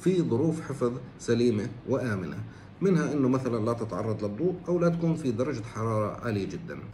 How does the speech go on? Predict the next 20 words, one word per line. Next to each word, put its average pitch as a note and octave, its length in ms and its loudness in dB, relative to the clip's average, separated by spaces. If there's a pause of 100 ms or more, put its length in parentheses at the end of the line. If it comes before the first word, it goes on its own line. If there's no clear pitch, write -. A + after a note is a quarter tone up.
(180)
لكن A3 420 2 (140)
تبين D#3 360 6
إنه B2+ 160 4
هناك C3 280 2
احتمال A#2+ 480 0
لبعض D#3+ 400 2
الأدوية A#2 580 0
إنها G2+ 220 -4
تفقد B2 500 -2
جزء E3+ 220 0
بسيط A#2+ 420 -2 (100)
جدًا A#2+ 320 -2
من A#2 420 0 (400)
فعاليتها، F2+ 720 -4 (460)
خصوصًا C3 540 2 (120)
إذا A2 180 0
لم C#3 200 0
تحفظ E3 420 -2
بصورة E3+ 300 2
جيدة E3 440 2